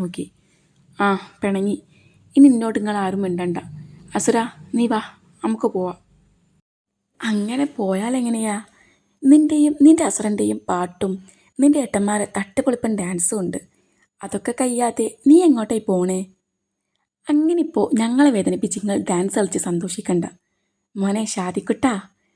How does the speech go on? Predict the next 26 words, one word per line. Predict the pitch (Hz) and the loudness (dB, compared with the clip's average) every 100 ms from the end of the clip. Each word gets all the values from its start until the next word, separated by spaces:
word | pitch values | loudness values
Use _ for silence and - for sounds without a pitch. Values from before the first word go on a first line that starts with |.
| _ - | _ -6
നിനക്കുള്ള | 214 196 214 240 240 | -4 -2 -2 -2 -2
പണി | 208 226 - | -2 -2 -2
on | 196 190 220 | -2 0 0
the | 214 | 0
way | 208 214 | 0 0
ആണ്. | 196 180 180 _ _ _ - | -2 -6 -8 _ _ _ -8
നസ്രിക്കും | 202 196 226 214 285 | -6 -2 0 2 4
നിനക്കിടയിലുള്ള | 262 262 269 247 240 240 | 4 2 0 0 2 0
സ്നേഹം | 233 - 214 220 214 | -2 -2 -2 -2 -2
ഞാൻ | 214 | -4
അളന്നു | 190 180 226 | -4 -4 -2
തരുന്നുണ്ട്." | 196 190 233 208 - - _ _ _ _ _ _ _ | -2 -2 -2 -2 -4 -10 _ _ _ _ _ _ _
"പൊന്നു | 196 208 202 285 | -6 -4 2 4
മോളെ, | 359 208 202 220 - _ | 4 2 0 -8 -14 _
ചതിക്കല്ലേ. | - 180 180 - 302 208 233 294 _ _ - _ - | -8 -6 -6 0 2 2 -2 -6 _ _ -20 _ -14
ഞങ്ങൾ | 247 262 285 | -4 0 2
സെറ്റായിട്ടല്ലേ | 269 208 - 330 - 202 | 0 -6 -4 -2 0 0
ഉള്ളൂ. | 196 214 - _ _ - | 0 -2 -6 _ _ -8
അതിൻ്റെ | 277 330 339 | -2 2 2
ഇടയിൽ | 214 214 214 | 2 0 0
കുത്തിത്തിരിപ്പ് | - - - 269 269 | -2 -2 0 2 2
വേണ്ട. | 196 170 165 - - | 0 0 -2 -6 -12
പ്ലീസ് | 226 247 339 - - 190 | -6 -4 -4 -2 -4 -2
ഡി." | 208 202 - _ _ _ _ | -2 -4 -10 _ _ _ _
ഷാദി | - - 226 226 226 - - - | -10 -4 -2 -2 -2 -6 -8 0
കൈകൂപ്പി | 220 247 269 233 - | 0 2 0 0 -4